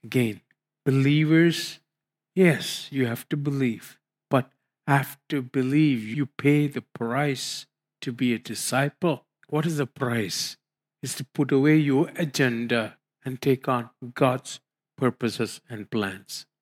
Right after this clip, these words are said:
See, everybody loves Jesus. Even you, if you ask someone from another religion, they love Jesus. There are some religions that pretend to know Jesus even better than Christianity.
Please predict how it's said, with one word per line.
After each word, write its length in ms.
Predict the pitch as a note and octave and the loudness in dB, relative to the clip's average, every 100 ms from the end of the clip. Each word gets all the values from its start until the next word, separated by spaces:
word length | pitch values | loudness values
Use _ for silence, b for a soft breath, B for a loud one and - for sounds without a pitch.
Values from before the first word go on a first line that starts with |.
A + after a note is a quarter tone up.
| _ - | _ -14
See, 200 | - F3+ _ - | -6 -6 _ 0
everybody 800 | F#3 E3 F3+ D#3 C3+ A#2 A2+ G#2+ _ | 0 2 -2 0 2 2 0 -6 _
loves 400 | B2 B2 A#2+ - - | -2 -2 -2 -6 -14
Jesus. 760 | - G#2+ - - - - - _ _ _ _ | -12 -10 -10 -10 -14 -16 -16 _ _ _ _
Even 360 | C#3 D#3+ E3+ F3+ | 4 6 6 4
you, 140 | E3 | 2
if 440 | F3 D3 D3 C#3 D#3 | 0 -6 -8 -2 2
you 160 | C#3+ | 4
ask 520 | C#3 C#3 D3 C#3 - - | 4 4 4 2 -4 -6
someone 380 | C#3+ C3 C3 | -2 -2 -4
from 320 | B2+ C3 A#2+ A2+ _ _ - | -4 -2 -2 -6 _ _ -10
another 340 | A#2 B2+ A#2 A#2+ | -2 -2 0 -2
religion, 640 | A#2 A#2 B2 A#2 B2+ G#2+ - _ _ _ - | 0 0 -2 -2 -4 -6 -12 _ _ _ 0
they 100 | G#3 | 0
love 320 | F3+ E3+ D#3+ | 0 -2 -4
Jesus. 640 | - C3 - - - - - _ _ _ - | -6 -6 -8 -12 -14 -16 -20 _ _ _ -4
There 140 | A#2+ | 4
are 80 | B2+ | 4
some 340 | B2 C#3 C3+ | 4 0 0
religions 600 | C3 C#3+ C#3+ D3+ D3+ - - _ - | 0 0 0 0 -2 -6 -12 _ 0
that 220 | C3 - | 0 0
pretend 440 | C#3 - F#3 F3+ E3+ | -18 -2 0 0 -2
to 60 | |
know 220 | D#3+ F3+ | -2 -2
Jesus 520 | E3+ E3+ D3+ D3+ C#3+ C#3+ | -2 0 0 0 -4 -2
even 260 | B2+ C#3 | -2 0
better 300 | C3+ C#3+ D3+ | 4 4 4
than 180 | C#3 C#3 | 0 -2
Christianity. 840 | B2 C3 - C3+ C3+ E3+ - F3+ | -4 -6 -4 -4 -4 -4 -4 -4